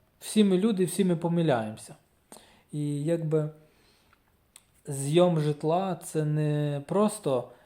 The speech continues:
якась така штука, яка, а, купляється, ну, раз в тиждень, раз в пару днів.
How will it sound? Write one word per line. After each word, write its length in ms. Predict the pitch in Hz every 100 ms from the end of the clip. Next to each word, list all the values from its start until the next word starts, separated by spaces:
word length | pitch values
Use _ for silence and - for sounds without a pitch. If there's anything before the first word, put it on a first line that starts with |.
| _
якась 360 | 135 135 160 156
така 300 | 143 - 139
штука, 600 | - - 214 214 131 123
яка, 800 | 127 131 - 143 147 143 135 131 131
а, 480 | 131 127 123 120 120 -
купляється, 1200 | 139 139 160 160 147 143 - 139 131 127 131 139 _ _ _ _ _ _ -
ну, 400 | 214 180 135 143
раз 280 | 143 139 -
в 40 |
тиждень, 500 | - 165 160 131 131
раз 180 | 131 131
в 100 | -
пару 280 | - 131 131
днів. 300 | 131 123